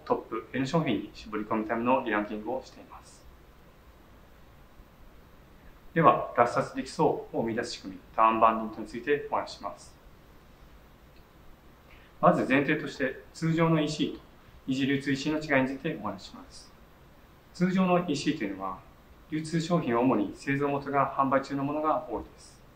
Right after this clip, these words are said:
また、小売店舗も多くの在庫を保有しています。新品のため、商品の状態にも差がありません。というのも、新品というのも、あるユーザーがある家電量販店である商品を買ったとしても、別の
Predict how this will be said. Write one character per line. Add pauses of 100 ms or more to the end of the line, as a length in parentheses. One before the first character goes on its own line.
(560)
ま
た、
小
売
店
舗
も
多
く
の
在
庫
を
保
有
し
て
い
ま
す。 (1000)
新
品
の
た
め、
商
品
の
状
態
に
も
差
が
あ
り
ま
せ
ん。 (800)
と
い
う
の
も、 (160)
新
品
と
い
う
の
も、 (260)
あ
る
ユ
ー
ザ
ー
が (280)
あ
る
家
電
量
販
店
で (400)
あ
る
商
品
を
買
っ
た
と
し
て
も、 (420)
別
の